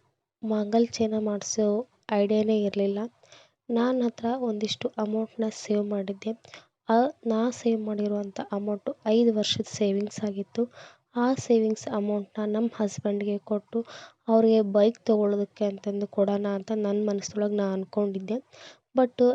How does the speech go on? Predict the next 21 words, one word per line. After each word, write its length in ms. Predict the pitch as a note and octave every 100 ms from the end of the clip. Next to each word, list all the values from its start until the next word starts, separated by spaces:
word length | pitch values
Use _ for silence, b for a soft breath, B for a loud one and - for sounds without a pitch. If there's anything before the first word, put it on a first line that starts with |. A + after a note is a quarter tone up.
| C#4
ನಾನು 400 | A#3 A#3 B3 B3
ಹಾಗೆ 400 | B3 A3 G#3+ A#3
YouTube 440 | A3+ G#3+ - A#3 A3
ನೋಡ್ತಾ 360 | G#3 G#3 -
ನೋಡ್ತಾ 380 | G#3+ G#3 G3+ -
ಇದ್ದಾಗ 380 | G3+ G#3 G#3 G#3+ B3 B B B _ -
ಒಂದು 280 | A#3 A#3 A#3
ಬ್ಲಾಗ್ 460 | A3 A3 A3 A#3
ನೋಡ್ತಾ 360 | A3+ G#3+ G#3 G#3
ಇದ್ದೆ. 280 | G3 G3 A3+ C#4 B B B
ಅವಾಗ 440 | C#4+ A3 A3 A3+ A3+ A#3 -
ಆ 100 | A3
ಬ್ಲಾಗಲ್ಲಿ 540 | G#3 G#3 G#3+ A3+ A3
ಅವ್ರು 140 | G#3 F#3+
ಹೇಳ್ತಾ 360 | G3 G3 -
ಇದ್ರು, 260 | G3+ G3 A3 A3+ B B _ -
"ಗೋಲ್ಡ್‌ನ 400 | A3 A3 A3 G#3+ G#3
ತಗೋಬೇಕು, 760 | G3+ G3+ G3+ G3 G3+ G3 G#3
ಸೇವಿಂಗ್ಸ್ 720 | G3 - G#3+ G#3 A3+ - -
ಮಾಡ್ಬೇಕು" 600 | G#3 G3+ G3 G3 - G#3
ಅಂತಂದು. 520 | G3 F#3+ G3 G3 G3